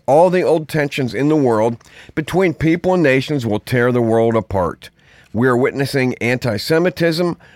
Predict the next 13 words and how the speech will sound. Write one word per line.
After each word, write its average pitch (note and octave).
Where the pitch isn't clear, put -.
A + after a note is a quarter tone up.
rising A#2+
around G2+
the G2+
world C3+
in G2
Russia, E3
the F#2+
Middle C#3
East, D3+
Europe, C3
and C3
the C3
Americas. A2